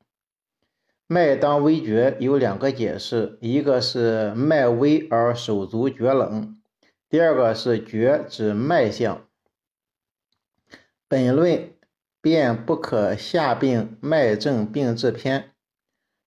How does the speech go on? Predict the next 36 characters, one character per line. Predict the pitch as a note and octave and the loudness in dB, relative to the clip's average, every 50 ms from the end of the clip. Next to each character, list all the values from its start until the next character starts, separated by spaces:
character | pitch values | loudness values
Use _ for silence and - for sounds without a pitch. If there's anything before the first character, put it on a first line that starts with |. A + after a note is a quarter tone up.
| _ _ - | _ _ -14
据 | - | -14
说 | B2 - - C3+ C#3 | -10 -6 -2 -2 0
呢， | C3 B2 A2+ G#2 G#2+ G#2+ - | 0 0 0 -2 -4 -6 -8
厥 | - A2+ A2+ C3+ D#3 | -4 -2 0 0 2
者 | D3 C#3 B2 G2+ F2+ - - - _ - | 2 2 0 0 0 -4 -8 -16 _ -6
脉 | C3+ D3 D#3+ D3 A#2+ G#2+ G#2 | -2 0 2 4 4 2 2
出 | G2+ - - - D#3 D3+ D3 | -2 -6 -8 -2 0 0 2
来 | B2 G#2+ A2 A#2 | 2 2 0 0
大， | A2 D3+ C#3+ A#2+ - - _ _ _ _ _ | 0 -2 -4 -4 -6 -12 _ _ _ _ _
渐 | - - D#3+ C#3+ C#3 C3 | -4 -2 -2 -2 0 -2
渐 | D3 D3+ C3 B2+ | -2 -2 -2 -2
小， | A#2+ - A2+ F2 - F#2 G#2+ G#2+ - - _ _ _ _ _ _ _ _ _ _ | -4 -6 -6 -4 -2 -2 -2 -4 -4 -10 _ _ _ _ _ _ _ _ _ _
更 | - D#3 E3 D#3+ C#3 A#2+ | -2 0 2 2 2 2
来 | G#2 G2+ G2+ G#2+ | 2 2 0 0
渐 | A2 G#2+ - D#3+ C3+ A2 G#2+ | -2 -2 0 0 2 2 0
大， | C3 B2+ - - - - _ _ _ _ _ _ _ _ - | 0 -2 -4 -6 -10 -20 _ _ _ _ _ _ _ _ -14
是 | - - - C#3+ A#2 | -8 -4 -4 -2 -2
其 | - B2+ | 0 -2
后 | B2 A#2+ - - D#3+ B2+ | -2 0 0 2 2 2
也。 | G#2 F#2+ D2+ - - - _ _ _ _ _ _ _ _ _ _ _ | 0 0 -4 -6 -8 -14 _ _ _ _ _ _ _ _ _ _ _
此 | - - - C#3 | -10 -4 -4 -2
处 | C3+ - - F3 E3+ - - - - | -2 -2 0 0 0 0 -2 -4 -8
以 | C3+ A#2 A2 G#2+ A2 G#2+ G#2+ | -6 -4 -2 0 0 0 -2
前 | - - - - B2 D3 E3 | -4 -6 -6 -4 -2 0 0
一 | |
种 | D3 C3 A#2+ A2 | 2 0 0 0
解 | A2 G#2+ G2 F2 | 0 -2 -4 -4
释 | - - | -4 -4
呢 | A#2+ A#2 A2 G#2+ | -2 -2 -2 -2
为 | F#2 G#2+ B2 | -2 -2 -4
妥。 | B2 B2 - A#2+ A2+ G#2 G#2 - - _ _ _ _ _ _ _ _ - - _ _ _ _ | -4 -4 -8 -6 -4 -4 -4 -4 -6 _ _ _ _ _ _ _ _ -20 -20 _ _ _ _
这 | - - | -2 0
里 | D#3 C3+ B2 A#2+ | 2 2 2 2
是 | A#2+ - C3 A#2+ | 2 2 2 2
太 | A#2+ A#2+ - - E3 D#3+ D3+ C#3 | 0 -2 -4 -2 0 2 4 4
阳 | A#2+ A2 G2+ G#2 G#2+ A#2 C3+ - - | 4 4 2 2 0 -2 -4 -6 -10